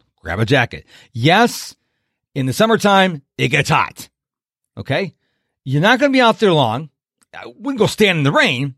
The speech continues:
but go someplace quiet. A lot of people, they go outside their office doors and they all congregate around the door. Go, go someplace where nobody is.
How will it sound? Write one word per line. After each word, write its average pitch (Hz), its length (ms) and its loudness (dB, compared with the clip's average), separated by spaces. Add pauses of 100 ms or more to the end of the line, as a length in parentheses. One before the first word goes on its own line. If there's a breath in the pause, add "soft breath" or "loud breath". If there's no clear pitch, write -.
but 175 360 0 (200)
go 196 220 2
someplace 226 400 0
quiet. 175 320 2
A 147 40 -8
lot 254 220 4
of 240 80 0
people, 208 420 2 (200 loud breath)
they 143 120 -2
go 123 200 0
outside 185 500 2
their 156 140 2
office 151 320 2
doors 135 360 2 (240 loud breath)
and 135 360 4
they 127 80 4
all 143 180 4
congregate 131 560 0
around 113 200 0
the 101 60 -4
door. 87 320 -4
Go, 262 160 2
go 240 220 2
someplace 214 640 0
where 156 80 0
nobody 139 480 0
is. - 220 -14